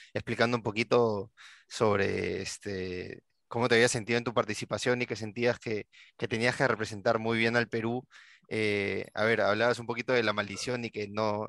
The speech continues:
no pensabas tanto en que es una maldición como tal, sino que solamente es una barrera que la puedes romper con trabajo.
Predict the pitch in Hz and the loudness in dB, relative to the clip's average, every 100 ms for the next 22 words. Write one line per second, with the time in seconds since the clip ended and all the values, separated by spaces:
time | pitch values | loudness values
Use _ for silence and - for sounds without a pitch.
0 | - - 110 107 113 123 117 - 120 113 | -12 -12 -6 -2 -2 4 2 4 0 0
1 | 120 113 101 107 104 120 113 107 95 - | -2 -4 -4 -6 -4 -2 0 -2 -4 -2
2 | 117 110 104 107 104 127 113 117 - - | 0 -2 -6 -12 -6 0 0 -2 -12 -20
3 | - - 107 104 113 - 113 107 110 113 | -16 -8 -6 -2 -2 2 2 2 0 -4
4 | 120 113 107 117 113 110 104 - 110 110 | 0 4 4 4 2 2 -2 -2 -2 -2
5 | 95 107 107 98 110 107 104 120 | -4 -4 -4 -2 0 0 0 -4